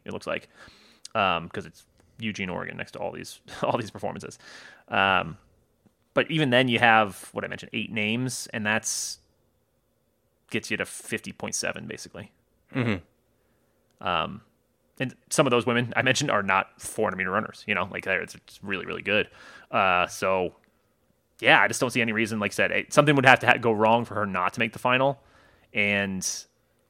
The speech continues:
Speaker 1: overall, I'm gonna bet again, I'm gonna bet on her against most collegians. You know, I just think she can get to third. Like, she doesn't have to win it, right? Like, it's fine. You can, you can lose to a couple women who have, who have a really good day.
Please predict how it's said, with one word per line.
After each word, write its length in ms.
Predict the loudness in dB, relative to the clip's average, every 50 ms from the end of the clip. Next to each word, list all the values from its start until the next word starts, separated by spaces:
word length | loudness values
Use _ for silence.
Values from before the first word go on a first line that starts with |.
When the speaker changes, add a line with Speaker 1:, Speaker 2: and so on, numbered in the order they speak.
| -6
Speaker 1:
overall, 500 | -2 -2 -2 2 4 6 8 8 8 6
I'm 80 | 6 2
gonna 100 | 0 0
bet 240 | 0 2 2 2 2
again, 200 | 2 0 -2 -2 -2
I'm 120 | -4 0 2
gonna 140 | 2 2
bet 220 | 4 4 2 2 2
on 180 | 2 2 2
her 360 | 4 4 2 2 2 0 -2 -8 _ -8
against 300 | -8 -4 -4 -4 -6 -6 -4
most 460 | -2 -2 -2 -2 -4 -10 -16 -18 -20 _ _ _ _ _ _ _ _ _ _ _ _ -18
collegians. 720 | -12 -8 -4 -4 -4 -2 -2 -4 -4 -4 -6 -8 -14 -18 _ _ _ _ _ _ _ _ _ _ _ _ _ _ _ _ _ _ _ _ _ _ _ _ _ _ _ _ _ _ _ -10
You 100 | -6 -2
know, 160 | -2 -2 -2 -4 _ 0 2
I 80 | 4
just 160 | 4 4 2
think 140 | 0 -2 0
she 100 | 0 0
can 60 | 0
get 140 | 0 -2 -2
to 60 | -4
third. 440 | -10 -6 0 2 2 2 2 -2 -10 -2
Like, 140 | -2 0 2
she 80 | 4
doesn't 140 | 4 4 4
have 160 | 4 2 2
to 80 | 2 -2
win 200 | -6 -4 -2 -2
it, 140 | -2 -2 -4 -4
right? 260 | 0 2 2 2 2
Like, 240 | 0 -4 -4 -4 -10 -20 -20 -20 _
it's 100 | -8 0
fine. 280 | 2 2 4 4 2 -2 _ -6
You 100 | -6 -4
can, 220 | -4 -4 -6 -6 -12 -14 -20 -20 -20 -20 -20 -10 0
you 100 | 2 2 4
can 80 | 4
lose 160 | 4 2 2
to 100 | 2 2
a 60 | 0 0
couple 180 | 0 -2 -2 -2
women 200 | -4 -4 -4 0
who 60 | 0
have, 220 | 0 0 0 -6 -8
who 120 | -4 -2
have 80 | -2 -2
a 40 | -2
really 160 | -2 -2 -2
good 160 | -4 -4 0
day. 320 | 2 4 4 4 2 -2